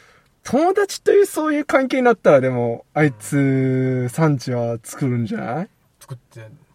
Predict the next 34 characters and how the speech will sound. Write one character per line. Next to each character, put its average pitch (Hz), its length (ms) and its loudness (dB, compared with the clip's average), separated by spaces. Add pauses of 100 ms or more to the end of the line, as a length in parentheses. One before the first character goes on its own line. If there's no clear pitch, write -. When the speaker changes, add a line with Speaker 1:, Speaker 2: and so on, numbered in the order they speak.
(100)
Speaker 1:
友 180 260 4
情 226 240 2
深 - 340 0
い 131 120 -2
や 110 100 -6
ん、 135 260 -12
だ 143 100 -6
っ - 20 -10
て。 151 300 -18 (380)
Speaker 2:
そ - 180 -16
ん 185 40 -18
な、 240 80 -20
で 262 100 -14
も 185 100 -8
日 - 120 -12
頃、 247 480 -10
そ 480 120 -16
ん 466 80 -16
な、 339 100 -12 (500)
で 170 120 -12
も、 156 100 -8
い 147 40 -12 (200)
ろ 294 100 -4
い - 40 -2
ろ 285 40 -8
な 311 220 2
あ 175 40 0
り 135 80 -6
じ 117 100 -16
ゃ - 20 -18
ん、 98 40 -18
正 123 120 -12
確 104 200 -20
に。 104 160 -20